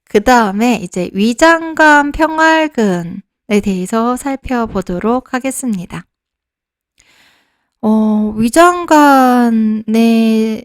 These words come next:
존재하는 평활근의 가장 주된 기능은요, 우리 음식 먹었을 때요, 그거,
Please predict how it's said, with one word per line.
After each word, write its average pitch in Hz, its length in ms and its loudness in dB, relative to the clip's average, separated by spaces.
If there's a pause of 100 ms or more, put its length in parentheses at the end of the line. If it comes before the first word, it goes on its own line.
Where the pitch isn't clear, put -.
(180)
존재하는 233 640 0
평활근의 262 920 0
가장 233 340 -2
주된 240 360 0
기능은요, 208 720 0 (360)
우리 214 120 0
음식 254 480 2
먹었을 202 360 -4
때요, 190 540 -4 (280)
그거, 220 520 -2